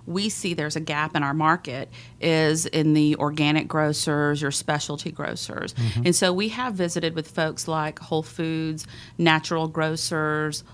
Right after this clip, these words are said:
Speaker 1: Aldi. Um, Kroger is looking at potentially doing a Kroger marketplace. They've expressed an interest, um, in expanding that, that organic market here.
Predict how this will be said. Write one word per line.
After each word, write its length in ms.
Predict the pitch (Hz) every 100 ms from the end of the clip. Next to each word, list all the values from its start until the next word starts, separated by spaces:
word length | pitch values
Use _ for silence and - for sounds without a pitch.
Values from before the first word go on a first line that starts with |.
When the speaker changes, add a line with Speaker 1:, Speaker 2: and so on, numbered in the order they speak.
| - -
Speaker 1:
Aldi. 840 | 160 160 156 160 151 151 151 156 156 - - -
Um, 460 | 170 160 160 160 -
Kroger 680 | - 190 170 170 170 165 165
is 240 | 165 160
looking 560 | 160 156 170 160 160 160 -
at 160 | 156
potentially 500 | 165 - 156 - 160
doing 340 | 156 160 151 156
a 40 |
Kroger 440 | 147 170 156 156
marketplace. 840 | 156 147 147 - - - 170 170 165
They've 180 | 165 156
expressed 420 | - - 160 -
an 120 | 160
interest, 580 | 156 156 - 156 156 - - - -
um, 200 | 165 160
in 80 | 160
expanding 600 | 156 - - 151 151 156
that, 220 | 156 143 -
that 160 | - 143
organic 440 | 147 151 151 147
market 420 | 156 151 151 139
here. 440 | - - 156 151